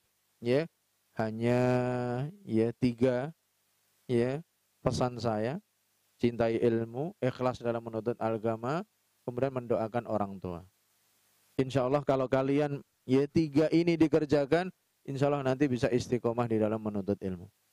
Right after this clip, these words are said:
Ya, menjadi orang yang soleh, soleha, anak yang berbakti kepada kedua orang tua. Jadi barangkali ini pesan saya kepada adik-adik, kepada anak-anak,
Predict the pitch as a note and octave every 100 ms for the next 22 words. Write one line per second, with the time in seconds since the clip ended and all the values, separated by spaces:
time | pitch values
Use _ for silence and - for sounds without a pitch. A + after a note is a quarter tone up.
0 | _ _ _ _ _ _ _ _ _ -
1 | A#2+ D3 C3+ A2+ A2 A#2 G#2+ A2+ A2+ A#2
2 | A2+ A2 - A2+ A2+ A2 A2 A2 A2+ -
3 | A2 G#2+ A2 G#2 A2 G#2+ G#2+ _ _ _
4 | - A2+ A2 A2+ A2 G#2+ A2 - A2 G#2
5 | G2+ G#2 G#2 G#2 G2 G2 F#2+ F#2+ F#2+ F#2
6 | - _ _ _ _ A#2+ C3 B2 A#2+ A2+
7 | A2+ A#2 A#2 A2+ B2+ F#3 - - A2+ G#2
8 | G#2 G2+ G2+ C#3 - _ _ _ _ G3
9 | - G#2+ A2 G#2+ G#2+ G2 G#2 G#2 G2 A2
10 | A#2 A#2 A#2 - A2+ G#2 G2+ G2+ - G2+
11 | G2+ G#2+ G#2+ A2+ A#2 A#2